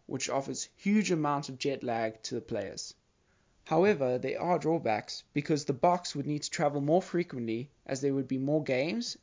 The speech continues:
and the European teams would need to travel further than ever before if they were to play in South Africa. Another issue the current members of the Six Nations are concerned about is player fatigue. With added teams means more games, and would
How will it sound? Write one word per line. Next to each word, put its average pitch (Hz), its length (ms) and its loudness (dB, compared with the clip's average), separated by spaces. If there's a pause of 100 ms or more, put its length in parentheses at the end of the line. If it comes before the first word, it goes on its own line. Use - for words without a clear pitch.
(160)
and 170 180 2
the 160 60 2
European 165 580 2
teams 123 380 -2
would 135 140 -4
need 139 140 -2
to - 80 -8
travel 143 320 -2
further 170 440 0
than 135 200 -4
ever 143 220 -2
before 135 600 -2 (160)
if - 140 -16
they 135 120 -2
were 135 140 0
to - 120 -10
play 143 480 0
in 127 160 -8
South 113 180 -8
Africa. - 460 -8 (540)
Another 165 300 4
issue 139 420 2
the 131 80 2
current 143 440 -2
members 131 280 -2
of 123 140 -4
the 123 80 -8
Six - 260 -6
Nations 123 320 -4
are 113 80 -4
concerned 180 500 0
about 117 460 0
is - 140 -6
player 208 320 2
fatigue. - 520 -8 (240)
With 147 200 -2
added 185 300 2
teams 139 580 -2 (120)
means 139 280 2
more 135 180 0
games, 131 520 0 (280)
and 147 180 0
would 147 200 2